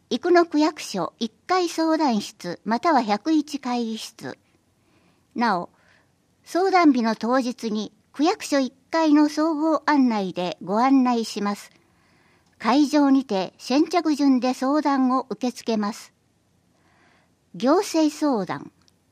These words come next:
時、七月十五日水曜、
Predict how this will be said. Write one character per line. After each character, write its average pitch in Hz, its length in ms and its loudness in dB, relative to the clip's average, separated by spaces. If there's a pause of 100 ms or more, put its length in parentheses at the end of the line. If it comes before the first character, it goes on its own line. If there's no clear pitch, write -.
(140)
時、 240 400 -6 (460)
七 294 260 2
月 339 240 -4
十 302 260 -2
五 240 120 0
日 175 520 -8
水 247 460 -4
曜、 202 260 -6